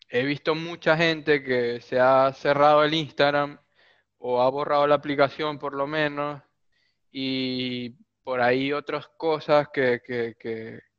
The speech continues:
que han buscado como que disminuir la presión que tiene, o, o mejor dicho, la presencia que tienen las, las, las redes sociales en su vida, por así decirlo.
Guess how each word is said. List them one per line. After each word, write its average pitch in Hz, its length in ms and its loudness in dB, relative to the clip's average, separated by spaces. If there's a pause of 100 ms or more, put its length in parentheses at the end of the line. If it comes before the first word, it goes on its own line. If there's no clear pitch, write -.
(160)
que 113 420 -10
han 123 160 -2
buscado 143 500 4
como 127 300 -8
que 117 300 -2 (1500)
disminuir 147 640 2
la 175 140 6
presión 180 560 2
que 156 160 4
tiene, 156 800 2 (260)
o, 127 80 0
o 127 260 -2
mejor 143 320 -2
dicho, 156 240 -4
la 135 120 4
presencia 147 500 0
que 160 120 0
tienen 160 300 -4
las, 143 220 0
las, 135 420 -4
las 127 200 2
redes 135 180 -2
sociales 147 380 0
en 131 160 -6
su 123 160 -18
vida, 123 280 -8
por 110 140 -14
así 113 220 -12
decirlo. 117 340 -12